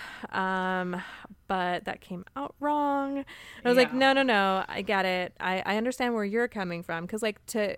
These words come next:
Speaker 1: we're, we're frugal about certain things. And, like, for him, he's like, "Well, if we have too many things that we can't take care of them all ourselves, then maybe we should get rid of some things." <laughs>
Speaker 2: Right.
Speaker 1: And by things, I mean acreage that needs to be mowed. <laughs>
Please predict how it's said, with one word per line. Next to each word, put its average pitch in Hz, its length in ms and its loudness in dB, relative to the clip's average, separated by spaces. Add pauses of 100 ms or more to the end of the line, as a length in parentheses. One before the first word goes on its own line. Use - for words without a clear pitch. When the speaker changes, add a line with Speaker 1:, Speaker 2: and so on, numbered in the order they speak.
(120)
Speaker 1:
we're, 202 520 0 (380)
we're 208 200 4
frugal 202 580 2
about 190 300 0
certain 208 400 -4
things. 370 640 -6 (360)
And, 202 140 0
like, 190 200 0
for 196 140 0
him, 196 420 0
he's 180 180 -6
like, 170 160 -2
"Well, 170 260 0
if - 140 -8
we 196 100 -2
have 202 160 -6
too - 160 -4
many 175 220 -4 (140)
things 175 320 -4
that - 140 -6
we 156 100 -8
can't - 260 -10
take - 160 -6
care 175 240 -2
of 175 100 -6
them 190 180 -6
all 190 220 -4
ourselves, 220 720 -2
then 196 160 -2
maybe 185 300 -4
we 180 140 -4
should 175 180 -6
get - 160 -8
rid 180 120 -4
of - 100 -12
some - 180 -10
things." - 720 -14
<laughs> - 20 -6 (760)
Speaker 2:
Right. 196 760 2
Speaker 1:
And 214 80 2
by 208 120 2
things, 220 420 2
I 202 120 6
mean 202 180 0
acreage - 520 -6
that 185 140 -8
needs 185 180 -10
to - 60 -10
be - 80 -6
mowed. 151 320 -2 (100)
<laughs> - 0 -